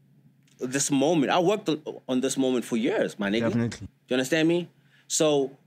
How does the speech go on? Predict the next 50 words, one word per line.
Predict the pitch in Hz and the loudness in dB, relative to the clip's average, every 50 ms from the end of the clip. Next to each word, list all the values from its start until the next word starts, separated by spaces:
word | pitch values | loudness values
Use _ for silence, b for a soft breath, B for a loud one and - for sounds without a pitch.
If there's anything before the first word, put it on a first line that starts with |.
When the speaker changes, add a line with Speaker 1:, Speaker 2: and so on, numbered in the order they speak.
| _ | _
Speaker 1:
when | - 127 143 143 143 | -2 0 2 2 2
the | 139 | 2
moment | 135 139 156 190 220 214 196 190 - | 2 2 2 4 4 2 0 2 0
actually | 170 175 - - 180 160 156 131 | 0 0 2 0 2 2 2 0
comes | - - 180 165 151 135 123 113 | 0 0 2 4 4 2 2 2
in | 131 117 110 107 | 2 2 2 4
real | 123 156 190 180 | 2 2 2 0
time | - - 170 147 131 127 120 | 0 0 0 0 0 0 -2
for | 113 - - 123 117 110 107 104 - - _ _ _ | -2 -2 0 0 2 2 2 0 -2 -6 _ _ _
everyone | - 143 160 156 139 123 120 | -2 0 2 2 2 2 2
else | 101 139 143 127 113 - | 0 2 0 0 -2 -2
to | - 123 | -6 -6
catch | - - 151 131 - - | -2 -2 -2 -2 0 0
up | 165 143 120 - 120 | 0 0 0 0 0
and | 120 117 117 | 0 0 0
be | 113 | 0
like, | 110 113 | 0 2
"Oh | - 220 196 | 2 2 2
shit, | 160 - - - 262 233 - - - - | 0 0 0 2 2 0 0 -2 -6 -10
this | 147 175 196 | -8 -4 -2
nigga | 220 196 165 156 | 0 0 0 0
did | 185 214 185 156 | 0 0 2 2
that," | 170 143 - - B B B B B B B B B B B B _ | 0 -2 -2 -6 B B B B B B B B B B B B _
I'm | - 202 220 214 | 0 2 2 2
already | 196 202 190 151 | 2 2 2 2
working | 123 117 127 131 139 127 | 2 2 2 2 2 2
on | 117 104 | 2 2
the | 98 90 | 2 0
next | 87 107 - - - | 0 0 0 -2 -4
one. | - - 87 - - _ | -6 -8 -10 -10 -12 _
Speaker 2:
Yes, | - 107 101 95 | -4 -4 -2 -2
sir. | - - 123 113 | -2 -2 -2 -2
Speaker 1:
You, | 104 113 | -2 -4
you | 107 - - 123 | -6 -4 -6 -6
feel | - - 151 143 | -2 0 2 2
me? | 131 117 | 2 2
So | - - 143 131 - | 2 2 2 2 2
it's | - 143 139 - | 0 -2 -2 0
hard | - 185 185 180 | 0 0 0 0
for | - 170 | 0 2
me | 147 151 156 156 | 2 2 2 2
to, | 151 143 | 2 0
like, | 135 127 113 - 131 | 0 0 -2 -4 -6
really | 139 156 190 202 196 190 185 | -4 -2 -2 0 0 0 0
sit | - - 196 165 165 | 0 0 -2 -2 0
there | - 151 143 139 | 0 2 2 2
and | 139 135 | 2 2
be | 139 | 2
like, | 127 123 120 113 - - _ _ _ | 0 0 -2 -2 -6 -10 _ _ _
"Yeah," | - 170 170 160 147 135 117 107 | -2 0 0 2 2 0 0 -2